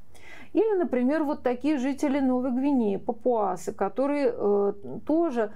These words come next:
очень сильно выделяются из общего коллектива океанийских народов. Или прекрасная фиджийка с цветком, непременным цветком гибискуса или даже с целым венком из гибискуса. Э, расселение происходило, считается, по крайней мере, так,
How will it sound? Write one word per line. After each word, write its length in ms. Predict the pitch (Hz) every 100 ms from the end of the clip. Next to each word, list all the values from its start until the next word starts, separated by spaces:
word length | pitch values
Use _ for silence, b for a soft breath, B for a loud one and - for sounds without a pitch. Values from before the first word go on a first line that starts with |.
| B -
очень 260 | 226 254
сильно 360 | 247 269 226 214
выделяются 680 | 202 226 233 285 285 -
из 340 | 233 - 208 196
общего 440 | 254 - 247 220
коллектива 680 | 214 208 208 208 208 220 233 226 B B
океанийских 840 | 202 208 196 190 202 208 220 214 - 247
народов. 560 | 208 202 180 196 180 - B B
Или 180 | 262 330
прекрасная 680 | - 214 202 180 202 233 226
фиджийка 720 | 226 214 196 208 202 208 196 B B
с 100 | -
цветком, 560 | - 208 208 185 196 202 -
непременным 640 | 202 196 190 196 240 226
цветком 420 | 190 170 175 202
гибискуса 600 | 196 190 214 220 254 202
или 340 | 185 - 240 233
даже 280 | 170 196 208
с 40 |
целым 400 | - 196 202 202
венком 560 | 202 202 196 175 160 160
из 160 | 196
гибискуса. 680 | 190 185 190 - - - - - - - B B B B -
Э, 320 | 208 214 202
расселение 540 | 233 254 349 403 381 330
происходило, 800 | 294 285 - 285 277 339 311
считается, 580 | - 254 277 302 285 277
по 160 | - 233
крайней 360 | 220 214 214
мере, 320 | 220 311 330 302
так, 340 | 294 294 -